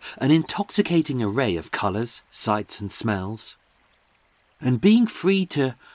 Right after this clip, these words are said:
swim in the lakes, to run through the fields and to climb up the trees, here Mary's boys began to flourish.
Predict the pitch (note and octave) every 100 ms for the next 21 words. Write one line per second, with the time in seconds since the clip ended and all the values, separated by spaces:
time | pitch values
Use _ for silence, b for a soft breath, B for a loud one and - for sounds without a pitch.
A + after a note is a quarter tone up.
0 | B - - B2 C#3+ C3+ C#3 B2 A#2+ -
1 | - - - _ _ b - A2+ C3 F#3
2 | - F3+ D#3 - C3+ B2 B2+ - - B
3 | B - A#2 C3+ - D#3 G#3 F3+ - -
4 | - F3 A2+ B1+ - - _ _ _ _
5 | _ _ _ _ _ _ _ _ - F3
6 | B2+ D2 D2+ _ _ _ _ _ _ _
7 | _ F#2 B2 C#3+ C#3 A#2 - A2 E2 D#2+
8 | - - _ _ _ _ F2+ F2 F2 E2
9 | - - G2 D2+ - - -